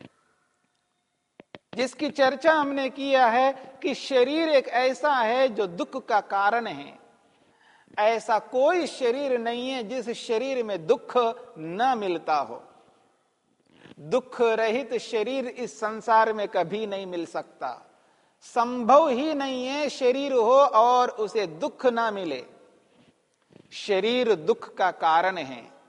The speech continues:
जन्म दुख का कारण है। ऐसे जन्म को ईश्वर कभी प्राप्त नहीं होता, ईश्वर कभी जन्म नहीं लेता।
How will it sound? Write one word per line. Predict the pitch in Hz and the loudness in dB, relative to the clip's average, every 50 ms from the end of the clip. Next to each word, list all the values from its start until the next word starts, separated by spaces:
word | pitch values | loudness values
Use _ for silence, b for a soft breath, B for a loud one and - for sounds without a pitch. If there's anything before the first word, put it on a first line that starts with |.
| _ _ _ _ _ _ _ _ _ _ 147 | _ _ _ _ _ _ _ _ _ _ -20
जन्म | 139 123 147 208 220 262 294 311 294 294 285 254 | -18 -2 2 4 4 4 2 0 -2 -2 -2 -4
दुख | 202 202 294 285 - 277 | -4 -4 -6 -6 -4 -8
का | 269 277 262 240 233 | -6 -2 0 0 0
कारण | 220 - 233 220 226 233 247 269 277 | 0 -2 -2 0 2 2 0 0 -2
है। | 269 233 175 165 151 139 131 135 - _ _ _ _ _ _ _ _ _ _ _ _ _ _ _ _ _ _ _ _ _ _ _ _ _ _ _ _ _ _ - | -4 -6 -8 -10 -12 -12 -16 -20 -20 _ _ _ _ _ _ _ _ _ _ _ _ _ _ _ _ _ _ _ _ _ _ _ _ _ _ _ _ _ _ 2
ऐसे | 202 220 226 226 214 220 233 214 202 185 | 2 4 4 2 -2 -2 -4 -4 -4 -4
जन्म | 165 143 190 220 240 233 214 202 190 | -4 -4 -4 -4 -4 -6 -8 -10 -10
को | 156 - 185 170 165 156 156 147 - - - - - _ _ _ _ _ _ _ - | -10 -8 -6 -4 -4 -4 -6 -8 -12 -20 -20 -20 -20 _ _ _ _ _ _ _ -8
ईश्वर | 185 214 214 - - - 196 185 170 160 | -8 -8 -8 -10 -12 -8 -4 -4 -4 -4
कभी | 151 - 180 175 170 170 196 190 | -4 -4 -2 -4 -2 -2 -6 -6
प्राप्त | 170 - - - 180 175 175 175 - - - | -6 -8 -2 2 4 4 2 2 -2 -8 -10
नहीं | 165 160 160 165 170 180 175 | -10 -8 -6 -8 -8 -8 -8
होता, | 160 156 147 147 143 - 202 208 214 208 202 - | -6 -4 -4 -6 -4 0 4 4 4 4 2 -2
ईश्वर | 202 214 240 214 - - - 262 285 277 254 | -8 -8 -8 -8 -10 -10 -2 -2 0 0 0
कभी | - - 220 208 196 160 220 226 254 269 254 | -2 -2 -2 -2 -2 -4 -6 -4 -4 -6 -6
जन्म | 190 156 175 202 220 233 247 247 240 233 | -6 -4 -4 -4 -4 -4 -6 -8 -8 -8
नहीं | 220 214 220 220 220 226 214 262 294 294 | -8 -6 -4 -4 -4 -4 -4 -4 -4 2
लेता। | 285 269 262 247 240 - 196 165 143 127 107 - - | 4 4 4 4 2 -2 -2 -2 -2 -4 -8 -12 -18